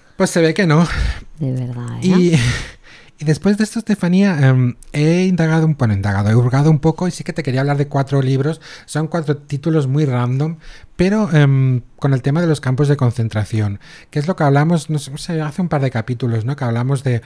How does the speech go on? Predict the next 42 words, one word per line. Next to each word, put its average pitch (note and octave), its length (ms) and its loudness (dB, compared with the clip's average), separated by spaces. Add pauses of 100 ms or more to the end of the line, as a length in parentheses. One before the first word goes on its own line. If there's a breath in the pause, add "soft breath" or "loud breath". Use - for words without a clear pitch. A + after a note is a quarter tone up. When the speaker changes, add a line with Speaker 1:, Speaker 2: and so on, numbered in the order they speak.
(180 loud breath)
Speaker 2:
Que G#3 60 2
hay G#3+ 160 4
millones A3 640 4
de F#3+ 120 4
Speaker 1:
Exacto, C#3+ 440 0
que G#2+ 80 -2
hay D3 80 2
millones D#3+ 340 2
de D3+ 160 0
no C3+ 80 -2
sé C#3 140 -6
qué E3 120 -2
de D#3 160 0
Speaker 2:
¿Cómo, B2+ 180 4
Speaker 1:
Auschwitz A2 400 -4
o B2 60 0
Speaker 2:
cómo C#4 200 0
desgranar A#3+ 640 0
el, A#3+ 240 -2
el G3+ 260 0
grano G3+ 360 2
de F#3+ 80 0
la F3 180 0
paja? E3 360 -6
¿Cómo A3+ 180 0
encontrar G#3+ 440 0
libros G3+ 240 -2
interesantes D#3+ 720 -4
dentro D3+ 300 0
Speaker 1:
Exacto. C#3+ 400 -2
Speaker 2:
de C#3+ 60 -8 (240 loud breath)
Speaker 1:
Pues D3 120 0
yo D#3+ 80 0
simplemente F3+ 460 2
te, D#3 180 4
te D3 80 -2
he C#3+ 40 4
escogido C#3+ 720 2 (100)
cuatro A2 520 -2 (180)
Speaker 2:
Mm. E3 300 -6 (140)
Speaker 1:
que, B2 760 2
bueno, A2 180 -6